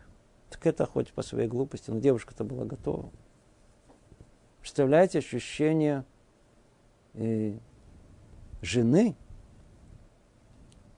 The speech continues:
которая ждала ребёнка и так и не дож-, дож-, дождалась?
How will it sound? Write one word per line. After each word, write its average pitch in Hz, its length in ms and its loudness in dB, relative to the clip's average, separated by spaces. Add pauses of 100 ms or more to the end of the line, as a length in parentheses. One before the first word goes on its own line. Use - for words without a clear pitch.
(140)
которая 156 440 4
ждала 139 800 6 (840)
ребёнка 131 540 4
и 117 60 2
так 143 260 0
и 139 60 -2
не 135 140 0
дож-, 127 120 -2
дож-, 127 180 0
дождалась? 139 460 -2